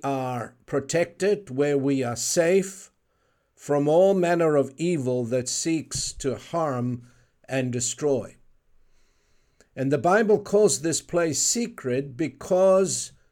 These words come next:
few know about it. Even fewer know how to remain and abide there. It is secret because it is hidden in God.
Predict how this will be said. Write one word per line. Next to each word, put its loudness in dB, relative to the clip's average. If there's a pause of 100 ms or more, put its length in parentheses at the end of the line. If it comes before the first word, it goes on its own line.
(140)
few 0
know 2
about -8
it. -20 (1300)
Even 2
fewer -2 (720)
know 2
how -2
to -4
remain -2 (400)
and -2
abide -2
there. -10 (1400)
It 2
is 2
secret -2
because 2
it 0
is -2
hidden 4 (440)
in 2
God. -2